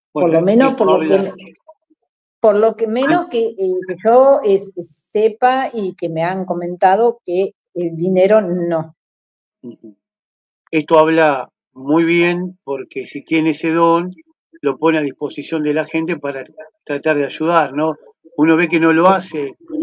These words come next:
Speaker 1: eh, porque económicamente le sirve, ¿no?
Speaker 2: Obvio, eh, esto es, esa ayuda, eh, a la gente y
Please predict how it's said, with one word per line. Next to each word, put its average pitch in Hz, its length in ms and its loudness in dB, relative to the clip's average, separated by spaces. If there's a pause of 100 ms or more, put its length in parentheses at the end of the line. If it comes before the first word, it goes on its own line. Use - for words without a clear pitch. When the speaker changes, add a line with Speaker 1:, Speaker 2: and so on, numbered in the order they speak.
(380)
Speaker 1:
eh, 160 440 -8 (420)
porque 156 260 -2
económicamente 160 760 2
le 147 120 0
sirve, 135 400 -2
¿no? 185 220 -4 (1500)
Speaker 2:
Obvio, 175 640 2
eh, 165 340 -2 (100)
esto 233 340 2
es, 214 140 4 (140)
esa 196 480 0
ayuda, 233 640 0
eh, 180 280 0 (680)
a 165 140 -2
la 170 120 -2
gente 240 640 2
y 175 800 0